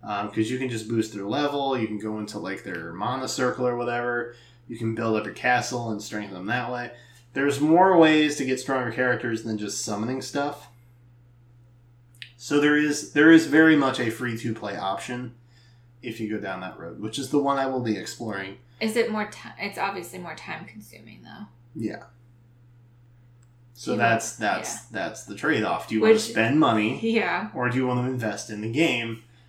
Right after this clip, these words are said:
Speaker 1: That's kind, yeah. That they've got, they've got you on that aspect in every single,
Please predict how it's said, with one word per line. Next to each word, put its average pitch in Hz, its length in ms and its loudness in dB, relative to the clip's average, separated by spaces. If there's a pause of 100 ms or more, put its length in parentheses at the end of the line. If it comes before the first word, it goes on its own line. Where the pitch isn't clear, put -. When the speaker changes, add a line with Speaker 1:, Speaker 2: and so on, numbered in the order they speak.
(280)
Speaker 1:
That's 107 280 -4
kind, 107 400 -4
yeah. 101 240 -6 (200)
That 117 220 -2
they've 123 220 2
got, 120 260 2
they've 127 160 4
got 135 280 4
you 143 140 6
on 131 140 4
that 127 160 2
aspect 113 440 0
in 110 100 0
every 107 300 -2
single, 98 600 -8